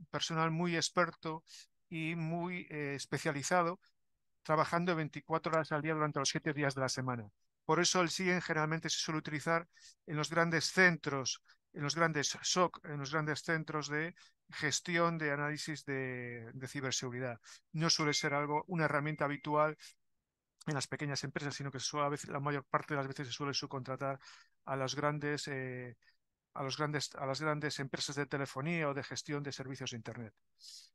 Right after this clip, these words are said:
Y no sé si vamos muy descontrolado de tiempo. Eh, bueno, un poco aquí, eh, los que os contamos son los grandes retos de los sistemas industriales, y ya con esto casi acabamos, que son, eh,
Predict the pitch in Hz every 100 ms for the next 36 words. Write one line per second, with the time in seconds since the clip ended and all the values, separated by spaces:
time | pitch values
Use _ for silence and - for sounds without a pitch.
0 | _ - 147 151 151 147 143 139 135 143
1 | 147 139 135 135 131 135 - 147 135 147
2 | 156 156 165 156 135 175 165 170 175 -
3 | - - - _ - 139 147 147 123 -
4 | _ - 165 175 170 160 170 170 180 -
5 | - 143 160 139 156 147 165 160 156 156
6 | 147 147 151 151 147 156 151 139 131 127
7 | - 120 151 131 - 127 120 143 131 117
8 | - _ - 123 127 127 131 127 165 127
9 | 127 120 139 131 127 - - - - _
10 | - 147 - 160 160 170 - 143